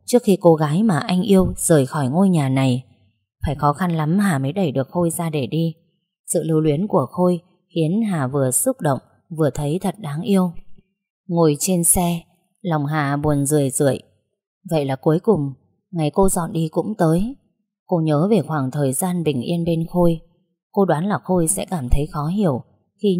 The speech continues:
nhất mực ngăn cản không cho anh đi cùng. Ai đời bạn gái dọn đi lại để đi một mình. Bản thân anh chắc áy náy lắm.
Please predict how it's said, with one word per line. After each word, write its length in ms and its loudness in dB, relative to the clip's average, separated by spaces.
nhất 140 -2
mực 200 -2
ngăn 280 -4
cản 300 -4
không 220 -4
cho 100 -4
anh 220 -6
đi 140 -2
cùng. 320 -2
Ai 180 -4
đời 200 2
bạn 220 -2
gái 240 -4
dọn 260 -4
đi 260 0
lại 280 -6
để 140 -2
đi 160 0
một 200 -2
mình. 260 -2
Bản 180 -6
thân 160 -4
anh 380 -4
chắc 200 -6
áy 220 -6
náy 220 -4
lắm. 260 -2